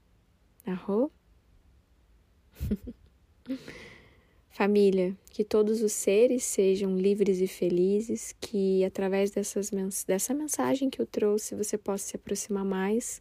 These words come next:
do seu porquê, dessa grande contribuição que você veio fazer aqui, grande sim,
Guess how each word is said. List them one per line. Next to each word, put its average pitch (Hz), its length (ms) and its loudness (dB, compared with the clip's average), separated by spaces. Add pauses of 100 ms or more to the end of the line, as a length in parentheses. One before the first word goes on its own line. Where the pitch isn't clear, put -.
(540)
do 214 60 -4
seu 208 180 0
porquê, - 640 -4 (640)
dessa 196 240 0
grande 202 320 0
contribuição 196 680 0
que 226 100 -10
você 208 240 -4
veio 196 200 -2
fazer - 300 -8
aqui, 220 300 -4
grande 208 540 4
sim, 247 400 0